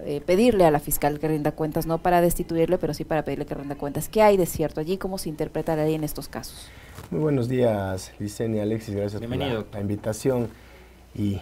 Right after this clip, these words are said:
Speaker 2: saludos a su audiencia. A ver, sí se ha generado en verdad una polémica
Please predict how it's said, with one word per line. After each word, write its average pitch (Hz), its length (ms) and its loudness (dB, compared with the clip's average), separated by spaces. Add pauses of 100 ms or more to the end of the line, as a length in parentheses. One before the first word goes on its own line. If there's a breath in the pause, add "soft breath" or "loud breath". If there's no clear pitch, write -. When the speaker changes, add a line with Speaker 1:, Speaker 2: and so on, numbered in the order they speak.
Speaker 2:
saludos 107 360 2
a 92 40 -4
su 120 120 0
audiencia. 131 520 2
A 127 120 -2
ver, 107 180 0 (380 soft breath)
sí 254 120 0
se 240 100 6
ha - 20 10
generado 180 340 12
en 123 100 8
verdad 135 240 10
una 127 200 8
polémica 123 720 6